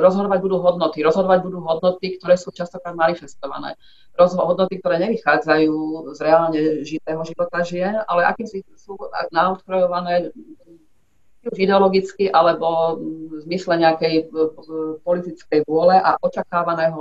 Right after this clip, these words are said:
dopa-, očakávaného dopadu na voličov a voličky. Takže ak by som mala povedať, čo by, čo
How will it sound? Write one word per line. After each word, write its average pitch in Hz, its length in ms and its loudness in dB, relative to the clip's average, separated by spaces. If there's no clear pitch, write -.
dopa-, 160 400 -8
očakávaného 165 560 0
dopadu 156 320 -4
na 147 160 0
voličov 156 400 -2
a 143 80 -4
voličky. 147 480 -10
Takže 180 240 0
ak 180 160 4
by 240 120 -6
som 233 120 -12
mala 196 240 -6
povedať, 185 320 -2
čo 190 80 -10
by, 185 120 -12
čo - 80 -12